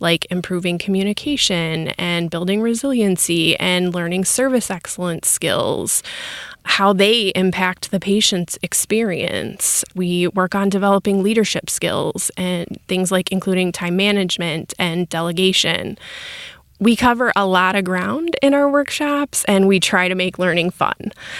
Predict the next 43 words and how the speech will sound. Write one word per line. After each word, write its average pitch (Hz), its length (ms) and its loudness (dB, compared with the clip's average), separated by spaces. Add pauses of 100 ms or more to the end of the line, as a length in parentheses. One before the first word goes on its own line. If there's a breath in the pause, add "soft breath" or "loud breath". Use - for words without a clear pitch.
(340 loud breath)
Of 202 180 2
course, 214 280 4
there's 214 220 4
some 190 160 2
lecture 247 400 2
and 208 100 4
demonstration, 208 840 2
but 180 160 2
we 180 120 2
really 185 260 4
strive 165 340 0
to - 160 -2
incorporate 170 640 -2
hands-on 175 480 -4
activities. 170 840 -2
We 175 120 -4
do 160 320 -2
small 165 320 -4
group 208 300 -2
discussions, 170 680 -4
role 196 300 2
play, 165 340 -2
case 208 320 -2
studies. - 720 -2
I'm 190 180 2
a 208 60 2
big 196 220 0
fan 214 360 -2
of 185 160 -4
learning 190 360 -2
through 180 220 -2
gaming. 262 680 -2 (600 loud breath)
We 202 140 6
like 196 180 4
to 208 120 4
take 202 260 2
a 196 40 0
topic 196 520 -2
that - 160 -2
can 190 160 2
be 180 120 2
kinda 180 360 -2
dry 226 600 -4